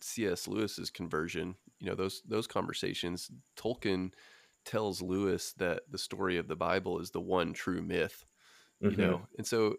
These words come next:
Speaker 1: and that's gonna come from him engaging in, you know, mythical kind of fairy stories to say that, that there's, there's a point to them, that there's, I think, I think kind of twofold, that,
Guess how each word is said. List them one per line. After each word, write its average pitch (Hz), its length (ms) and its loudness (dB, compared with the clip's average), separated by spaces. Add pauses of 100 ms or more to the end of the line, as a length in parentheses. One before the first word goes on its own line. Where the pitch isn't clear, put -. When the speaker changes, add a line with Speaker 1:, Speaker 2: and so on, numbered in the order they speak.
(100)
Speaker 1:
and 143 280 0
that's 143 180 2
gonna 123 220 0
come 170 300 -2
from 92 420 0
him 110 480 0 (200)
engaging 101 640 -2
in, 92 280 -2 (280)
you 92 100 -6
know, 92 80 -2
mythical 95 960 0 (480)
kind 98 180 -2
of 87 60 -4
fairy 98 320 2
stories 104 460 2
to 92 80 -6
say 101 220 0
that, 95 160 0 (140)
that 104 200 -2
there's, 104 420 0
there's 117 180 2
a 92 60 -2
point 123 340 -4
to 101 120 -6
them, 90 360 -6
that - 140 -4
there's, 113 300 0 (180)
I 147 60 -6
think, 220 280 -2 (280)
I 147 80 -8
think - 260 -6
kind 104 200 -2
of 87 100 -8
twofold, 90 520 -2
that, 92 180 2